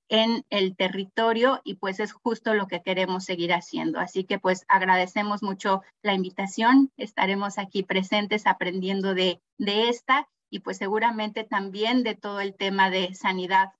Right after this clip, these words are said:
forestal que se tiene también en, en estrecha, eh, relación y pues que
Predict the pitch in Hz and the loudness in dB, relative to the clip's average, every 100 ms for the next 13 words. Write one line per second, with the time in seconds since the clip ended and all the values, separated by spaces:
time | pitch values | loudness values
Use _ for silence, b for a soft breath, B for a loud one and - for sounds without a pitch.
0 | _ - 190 190 - 190 190 190 _ _ | _ -6 -4 -6 0 2 2 -4 _ _
1 | 190 185 180 - 190 185 190 185 180 185 | -10 -8 -10 -6 -4 -2 -2 0 -2 0
2 | 185 185 180 180 - 185 185 185 185 175 | -2 0 -4 -6 -4 -4 -4 -2 0 0
3 | - 185 175 165 B B - 190 170 180 | 2 6 6 6 B B -6 -2 0 0
4 | 180 180 180 - 208 226 254 202 180 170 | 0 0 0 -2 -2 0 -2 -6 -6 -4
5 | 165 - 180 | -4 -4 -6